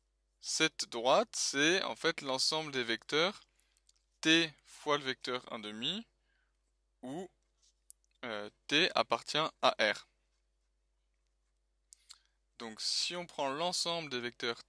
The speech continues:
T fois le vecteur un demi, où T appartient à R, on définit bien cette droite ici en jaune.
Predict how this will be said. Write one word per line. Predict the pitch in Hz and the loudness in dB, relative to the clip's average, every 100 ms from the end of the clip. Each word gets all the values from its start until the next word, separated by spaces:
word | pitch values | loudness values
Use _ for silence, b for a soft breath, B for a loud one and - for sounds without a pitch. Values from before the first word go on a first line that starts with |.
| - | -2
T | 156 160 | 0 2
fois | 143 - 123 | -2 -4 -2
le | 120 | -2
vecteur | 120 - 117 110 | -4 -4 -4 -4
un | 110 110 | -6 -6
demi, | 110 117 131 b b b - | -6 -8 -8 b b b -20
où | 120 | -8
T | - 131 | 2 2
appartient | 113 - - | 2 -4 -4
à | - 127 170 | 0 2 0
R, | - | -4
on | 147 | -8
définit | 147 139 - 110 | -4 -4 -6 -12
bien | 107 113 139 | -8 -4 -4
cette | - 131 | -2 -4
droite | 120 113 135 - | -4 -4 -4 -6
ici | - 135 139 b b b b | -6 -6 -8 b b b b
en | - 127 | -10 -8
jaune. | 117 104 107 | -6 -8 -10